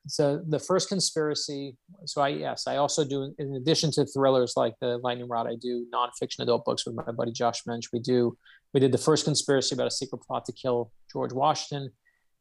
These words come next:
uh, which really happened at the start of the Revolutionary War. We did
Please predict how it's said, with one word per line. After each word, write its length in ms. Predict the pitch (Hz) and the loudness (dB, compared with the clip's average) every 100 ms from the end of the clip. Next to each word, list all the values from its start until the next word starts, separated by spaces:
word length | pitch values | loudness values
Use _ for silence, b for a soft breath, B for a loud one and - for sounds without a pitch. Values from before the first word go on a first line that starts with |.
| _ | _
uh, 280 | 131 117 117 196 214 _ _ _ | 0 2 2 -2 -14 _ _ _
which 260 | 139 - | -6 -4
really 240 | 143 135 127 | 2 4 4
happened 280 | 127 131 127 | 2 2 -2
at 60 | |
the 60 | - | 0
start 200 | - 160 | 2 2
of 60 | |
the 60 | 127 | 4
Revolutionary 640 | 120 117 135 120 123 113 | 0 0 -2 -4 -6 -6
War. 320 | 113 151 160 | 0 4 4
We 160 | 139 135 | 4 0
did 220 | 127 123 | 0 -2